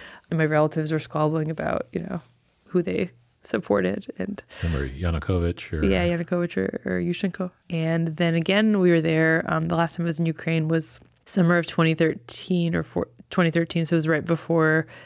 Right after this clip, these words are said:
Speaker 1: like, there's a photo of my husband, who was my fiance at the time, with Lenin statue behind him that was toppled, like, three months later. So it's, it's been interesting to be there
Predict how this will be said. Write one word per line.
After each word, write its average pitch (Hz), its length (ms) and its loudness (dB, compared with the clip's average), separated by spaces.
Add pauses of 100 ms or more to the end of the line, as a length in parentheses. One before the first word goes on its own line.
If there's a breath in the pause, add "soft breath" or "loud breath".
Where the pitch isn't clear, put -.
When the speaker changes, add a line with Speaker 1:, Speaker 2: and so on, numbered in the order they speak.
(220 loud breath)
Speaker 1:
like, 156 100 0
there's 160 160 2
a 160 40 2
photo 160 280 4
of 160 80 0
my 151 100 2
husband, 151 460 -2 (220)
who 165 80 -2
was 160 260 -4
my 143 140 -8
fiance 170 280 -4
at 175 80 -6
the - 60 -20
time, 165 220 0
with 165 340 -4
Lenin 156 460 2
statue 160 420 -2
behind 143 320 -2
him 151 100 -2
that - 140 -4
was 151 160 -6
toppled, - 480 -2
like, - 180 -4
three - 180 -6
months - 320 -4
later. - 440 -2 (100)
So - 280 -4
it's, - 340 -10 (160)
it's 180 260 -6
been 196 180 -6
interesting 180 500 -6
to 180 100 -10
be 180 160 -6
there 185 300 -6